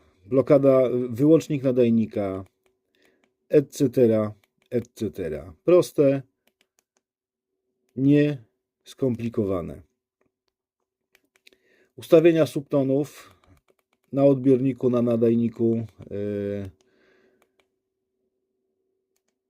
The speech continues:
programowalne klucze, czyli tutaj możemy ustawić wszystkie, wszystkie, e,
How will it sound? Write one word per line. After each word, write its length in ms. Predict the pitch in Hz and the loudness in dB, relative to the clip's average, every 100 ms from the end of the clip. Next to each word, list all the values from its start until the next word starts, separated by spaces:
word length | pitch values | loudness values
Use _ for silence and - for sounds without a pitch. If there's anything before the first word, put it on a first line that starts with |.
| _ _ _ _ _ _ _ _ _ - | _ _ _ _ _ _ _ _ _ 0
programowalne 680 | 165 156 165 156 170 165 156 | 4 6 6 4 2 0 -2
klucze, 400 | 156 135 107 95 | -2 -2 -4 -8
czyli 300 | 135 139 143 | -6 -6 -4
tutaj 500 | 160 156 143 143 - | -4 0 2 0 -2
możemy 400 | 135 127 139 139 | -4 0 0 -2
ustawić 580 | 131 117 143 127 123 113 | -4 -4 0 0 0 -8
wszystkie, 920 | - 175 165 - - 143 139 135 - | -4 -2 -2 -4 0 2 4 0 -4
wszystkie, 640 | - - 143 - 135 123 120 | -12 -14 -14 -4 2 4 2
e, 1500 | 117 117 117 113 110 110 110 110 110 110 110 107 107 113 - | -4 -10 -6 -4 -2 -2 -2 -4 -4 -4 -6 -6 -8 -10 -14